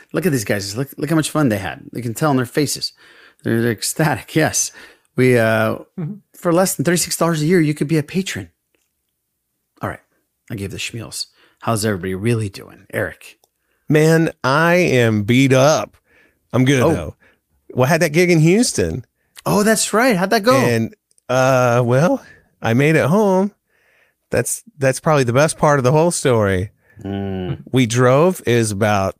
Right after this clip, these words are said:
Speaker 3: th-, it was supposed to be thirteen hours. We somehow ended up in the entire wrong city.
Speaker 1: Oh,
Speaker 3: Uh,
Speaker 1: no.
Speaker 3: five hours out of the way.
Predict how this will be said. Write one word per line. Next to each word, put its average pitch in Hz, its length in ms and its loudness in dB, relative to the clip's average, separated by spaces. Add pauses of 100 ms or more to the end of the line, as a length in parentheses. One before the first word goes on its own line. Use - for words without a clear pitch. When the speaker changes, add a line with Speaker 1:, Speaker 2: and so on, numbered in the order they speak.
(120)
Speaker 3:
th-, 117 120 -6
it 117 60 0
was 117 100 -2
supposed 139 220 -2
to - 40 -6
be 139 80 -2
thirteen 135 520 -2
hours. 131 580 -2 (120)
We 113 160 0
somehow 131 360 0
ended 120 240 0
up 120 200 0
in 113 140 -2
the 110 100 0
entire 123 380 0
wrong 113 240 2
city. 123 400 -2 (800)
Speaker 1:
Oh, 151 160 -2
Speaker 3:
Uh, 98 360 2
Speaker 1:
no. 98 200 -8
Speaker 3:
five 135 360 0
hours 127 260 2
out 117 140 2
of 117 80 0
the 113 60 2
way. 117 320 0